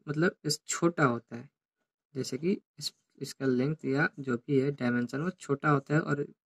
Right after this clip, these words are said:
clean करने में nozzle हमें बहुत आसानी होती है। ठीक है, ये जो diagram है ये open nozzle का ही है। हमने बताया था बहुत छोटा होता है डायमेंशन में और साफ करने में आसानी होती है।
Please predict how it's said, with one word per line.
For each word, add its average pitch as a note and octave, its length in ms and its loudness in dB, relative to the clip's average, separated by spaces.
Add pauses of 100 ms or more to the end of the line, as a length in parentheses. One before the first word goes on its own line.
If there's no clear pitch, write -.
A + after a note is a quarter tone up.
(200)
clean D3+ 220 6
करने D3 260 2
में C#3+ 140 4
nozzle D3 340 2
हमें F3 260 4 (920)
बहुत D3+ 320 4 (360)
आसानी D#3 360 4
होती A#2 320 4
है। A2 60 -6 (180)
ठीक D3+ 140 2
है, A2+ 180 4 (3000)
ये B2+ 300 6
जो D#3 180 4
diagram C3 540 8
है B2+ 100 6
ये D#3 140 8
open C3+ 340 2
nozzle B2+ 360 6
का A2+ 120 -2
ही A2+ 100 4
है। A#2 60 2
हमने B2 160 -2
बताया B2 280 2
था C#3+ 80 4
बहुत C#3+ 260 4
छोटा C#3 280 0
होता C#3 200 4
है C#3+ 60 4
डायमेंशन C#3 400 4
में D3+ 60 2
और D3+ 100 2
साफ C3 300 4
करने C#3 240 -4
में C3+ 80 6
आसानी C3 340 2
होती C#3+ 260 2
है। D#3+ 140 2